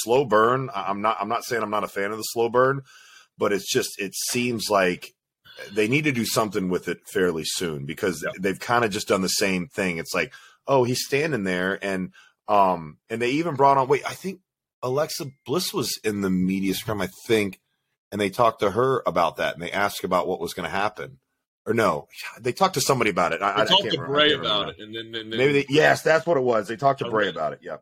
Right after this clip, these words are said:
Speaker 2: I read some stuff on the internet this morning, but, uh, I'm gonna watch the, uh, when we get off today, I'm gonna watch the, uh, press conference 'cause I feel like that's important. Chef,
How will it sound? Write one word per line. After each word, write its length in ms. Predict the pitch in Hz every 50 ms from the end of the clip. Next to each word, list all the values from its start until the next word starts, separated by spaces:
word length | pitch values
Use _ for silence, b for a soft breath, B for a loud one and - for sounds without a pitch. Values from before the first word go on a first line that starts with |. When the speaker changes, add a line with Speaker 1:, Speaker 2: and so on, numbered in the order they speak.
| _ -
Speaker 2:
I 80 | 123 127
read 260 | 123 143 160 165 165
some 160 | - 156 143
stuff 360 | 135 131 - 151 143 135 135
on 80 | 135 127
the 80 | 120 120
internet 300 | 117 117 117 113 110 98
this 180 | 104 - - 117
morning, 340 | 113 110 110 110 107 104 98
but, 160 | 101 107 107
uh, 200 | 107 101 104 101
I'm 160 | - 107 113 113
gonna 140 | 117 110
watch 500 | 104 98 101 104 104 110 - - - - -
the, 220 | 110 110 107 104
uh, 260 | 101 101 98 98 95 92 -
when 100 | - 107
we 100 | 117 160
get 160 | 147 143 151 127
off 240 | 120 117 113 117
today, 320 | - - 104 110 110 107 107
I'm 100 | 107 107
gonna 140 | 107 101 98
watch 340 | 95 101 101 101 104 101 - - -
the, 160 | - 104 101
uh, 60 | 98 92
press 260 | 90 - 101 98 -
conference 460 | - 104 98 92 - - 90 85 -
'cause 180 | - - 87 90
I 60 | 92
feel 160 | - 95 90
like 160 | 90 82 -
that's 180 | - 90 87 -
important. 420 | 87 85 _ 98 87 80 87 -
Chef, 500 | - - - 180 185 151 - - - -